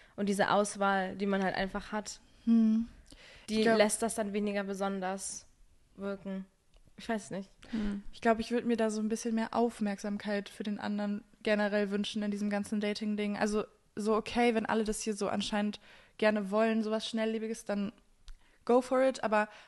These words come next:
Speaker 2: einfach mehr Aufmerksamkeit für die Gefühle vom anderen und Kommunikation vor allem.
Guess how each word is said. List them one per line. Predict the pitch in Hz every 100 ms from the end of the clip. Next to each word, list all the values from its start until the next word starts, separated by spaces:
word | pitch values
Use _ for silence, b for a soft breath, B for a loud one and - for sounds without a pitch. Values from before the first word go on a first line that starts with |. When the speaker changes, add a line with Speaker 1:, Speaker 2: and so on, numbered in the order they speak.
| B
Speaker 2:
einfach | 240 247 247
mehr | 240 -
Aufmerksamkeit | 220 247 247 240 247 240 247 240
für | -
die | 214
Gefühle | 208 - 262
vom | 254 226
anderen | - 226 254 247
und | 233 214
Kommunikation | - 220 214 - 196 - 214 208
vor | - 185
allem. | 180 185